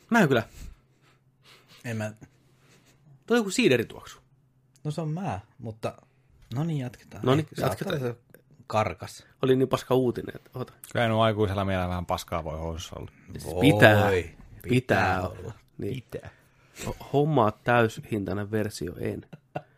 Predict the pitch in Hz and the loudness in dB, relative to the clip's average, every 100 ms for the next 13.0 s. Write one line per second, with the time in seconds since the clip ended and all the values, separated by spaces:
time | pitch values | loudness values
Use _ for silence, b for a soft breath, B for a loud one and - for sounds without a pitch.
0 | - _ - - _ _ B B 262 277 | -12 _ -14 -14 _ _ B B -4 -2
1 | 262 - 131 135 156 202 208 107 139 151 | -2 -2 4 8 8 8 8 6 6 4
2 | 120 160 196 202 - 180 185 160 165 175 | 4 2 4 2 0 0 2 0 2 4
3 | 135 151 160 143 135 139 123 127 139 127 | 4 4 6 8 6 6 2 6 6 6
4 | 120 113 110 107 113 110 - _ - 135 | 2 4 4 4 2 2 -2 _ -4 -2
5 | 123 117 120 113 143 175 156 127 131 120 | 0 4 6 6 2 6 6 8 8 6
6 | - 139 127 123 120 117 110 107 - 101 | 6 8 10 8 6 4 2 2 0 -10
7 | 98 95 _ - 131 123 110 123 120 123 | -10 -10 _ 0 4 6 8 6 6 6
8 | 170 175 131 120 113 110 117 135 135 104 | 8 8 10 8 8 4 2 8 8 8
9 | - - _ _ _ - 127 113 127 151 | 2 -16 _ _ _ -10 -8 -6 -4 -6
10 | _ _ _ _ 120 113 95 101 - - | _ _ _ _ 0 0 0 -6 -8 -18
11 | _ _ - - 104 - 92 101 101 - | _ _ -20 -10 -6 -4 2 6 6 4
12 | 95 92 - - 127 123 101 95 98 90 | -4 -4 -10 -2 2 4 2 -4 -4 -8